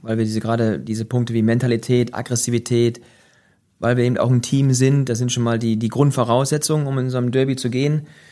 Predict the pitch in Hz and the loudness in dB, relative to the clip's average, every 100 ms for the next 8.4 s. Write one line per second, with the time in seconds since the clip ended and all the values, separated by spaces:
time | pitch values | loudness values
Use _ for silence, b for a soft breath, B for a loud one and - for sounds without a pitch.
0 | B B - 117 123 127 107 123 - 147 | B B -4 0 2 2 0 -2 -2 -2
1 | 139 139 143 139 139 139 123 117 117 113 | 0 -2 -2 -2 0 0 0 0 -2 -2
2 | 127 131 139 135 123 139 135 131 131 127 | 0 0 0 -2 -4 -2 0 0 -2 0
3 | 139 127 120 113 127 135 117 123 123 143 | 2 2 2 2 2 2 0 2 0 0
4 | 127 113 123 139 135 135 135 135 131 110 | -4 -2 0 0 0 0 0 0 0 0
5 | 117 127 120 123 123 117 131 - 120 120 | 0 0 0 -2 -2 -2 -4 -4 -2 -2
6 | 113 120 131 - 131 131 120 113 113 120 | 0 -2 -2 0 2 2 0 0 0 0
7 | 117 127 135 127 127 113 117 120 117 110 | 0 0 2 2 2 0 2 0 0 2
8 | 117 127 131 123 | 2 2 0 -2